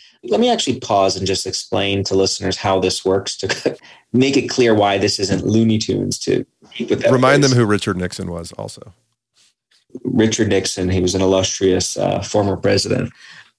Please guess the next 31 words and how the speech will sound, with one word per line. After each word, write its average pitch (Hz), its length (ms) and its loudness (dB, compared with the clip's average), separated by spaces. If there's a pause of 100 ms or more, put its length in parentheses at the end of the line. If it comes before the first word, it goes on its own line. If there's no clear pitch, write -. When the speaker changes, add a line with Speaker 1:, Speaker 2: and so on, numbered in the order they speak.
(120)
Speaker 1:
So 151 220 -2
like 156 280 0
I 196 80 2
said 147 220 -2
before, 95 500 0 (140)
we're 123 120 4
much, 175 320 2 (240)
maybe 202 320 2
I 208 40 4
didn't 180 220 4
say - 180 -2
this. - 440 -6
Well, 104 140 0
you'll 131 160 4
tell 123 200 -4
me. 120 260 -4 (540)
Here's 214 200 4
one 226 100 6
of 196 80 6
the 143 60 4
things 135 220 2
we 110 100 6
know 95 300 2
about 95 340 0
human 98 300 0
beings. - 420 -2 (220)
We're 113 100 2
much 139 320 2
better 120 540 2
at 101 100 0
advising 95 480 -2